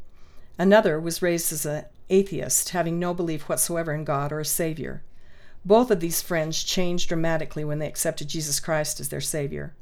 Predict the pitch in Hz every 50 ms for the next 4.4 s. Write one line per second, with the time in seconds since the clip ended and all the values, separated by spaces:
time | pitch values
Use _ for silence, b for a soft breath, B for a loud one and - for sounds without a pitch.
0 | - - b b b b b b b b b b b - 190 196 185 185 190 202
1 | 226 220 196 180 160 165 170 165 147 143 143 - - - - - 180 175 170 160
2 | 160 160 175 180 180 202 202 196 190 196 180 180 175 170 165 - - 180 170 156
3 | 143 147 147 156 160 165 170 170 175 170 - - 151 143 143 - - 214 208 -
4 | - - 147 135 143 151 147 147